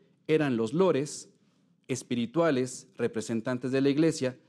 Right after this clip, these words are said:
los lores, temporales, que eran la nobleza,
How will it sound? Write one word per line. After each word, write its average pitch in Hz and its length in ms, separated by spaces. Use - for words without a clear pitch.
los 120 240
lores, 160 580
temporales, 160 880
que 117 120
eran 117 200
la 139 80
nobleza, 160 540